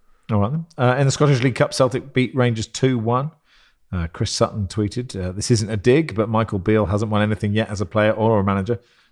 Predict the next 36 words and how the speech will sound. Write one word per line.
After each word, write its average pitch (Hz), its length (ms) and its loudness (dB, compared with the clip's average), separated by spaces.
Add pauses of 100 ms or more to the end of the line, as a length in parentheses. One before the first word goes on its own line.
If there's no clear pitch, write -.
(140)
Sounds 110 320 0
like 107 120 2
a 202 100 2
dig, 135 200 2
Chris, 143 360 4
<laughs> 151 180 0
to, 135 220 2
to, 135 220 -2
to, 131 520 -2
to, - 600 -4
to, 131 240 -2
to - 160 -4
me. 139 480 2 (320)
Barry, 120 220 2
you 123 180 6
watched 117 340 2
this, - 460 -2
uh, 98 280 -8
I 101 140 -4
believe, 113 560 -2
um, 107 400 0
and, 113 260 -2
you 113 80 4
know, 107 200 2 (120)
uh, 117 140 0
Furuhashi 135 420 2
has 110 120 -2
been 107 160 -2
great 101 240 4
for 101 80 -6
Celtic, 98 400 0
and, 107 200 0
and 107 160 -2
he 104 80 2
was 101 180 -4
the, 104 320 2